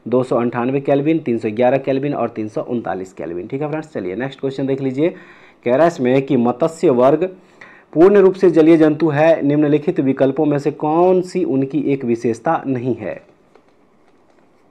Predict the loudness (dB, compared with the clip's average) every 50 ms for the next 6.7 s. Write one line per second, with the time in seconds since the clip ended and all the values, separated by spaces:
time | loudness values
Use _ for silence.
0 | _ _ _ _ _ _ _ _ _ _ _ -20 -20 _ _ -20 -20 _ -20 -20
1 | _ _ _ 2 2 2 4 4 2 0 4 6 6 8 8 8 8 6 6 4
2 | 4 4 4 4 4 2 0 2 4 2 2 2 0 2 4 4 6 6 6 4
3 | 4 2 0 0 0 -2 -2 -2 -2 -2 0 0 2 2 0 0 0 -2 -4 -4
4 | -2 -2 -4 -4 -2 -2 -4 -2 -2 -2 -2 -2 -2 -2 -2 -4 -4 0 2 2
5 | 4 4 2 -2 -4 -4 -6 -4 -4 -4 -4 -4 -6 -6 -6 -6 -6 -4 -4 -2
6 | -4 -4 -4 -6 -6 -6 -4 -2 0 2 2 2 0 -4